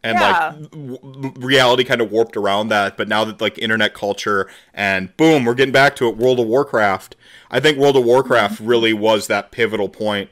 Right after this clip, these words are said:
Speaker 1: I'd say it, it, it, I think it's twofold. I think it's the M C U, Marvel Cinematic Universe. I think that made it really
Speaker 2: Mm-hmm.
Speaker 1: okay to be, like, comic book
Speaker 2: Yeah.
Speaker 1: becoming socially acceptable. Already happened with Batman, like,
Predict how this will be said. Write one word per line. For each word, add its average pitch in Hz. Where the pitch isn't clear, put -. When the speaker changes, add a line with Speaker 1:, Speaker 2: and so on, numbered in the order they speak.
Speaker 1:
I'd 160
say 185
it, 139
it, -
it, 147
I 151
think 175
it's -
twofold. 131
I 113
think 127
it's 120
the 120
M 120
C 127
U, 110
Marvel 113
Cinematic 110
Universe. 104
I 104
think 107
that 104
made 104
it 104
really 101
Speaker 2:
Mm-hmm. 101
Speaker 1:
okay 101
to 98
be, 95
like, 107
comic 190
book 180
Speaker 2:
Yeah. 185
Speaker 1:
becoming 143
socially 120
acceptable. 113
Already 190
happened 135
with 110
Batman, 127
like, 104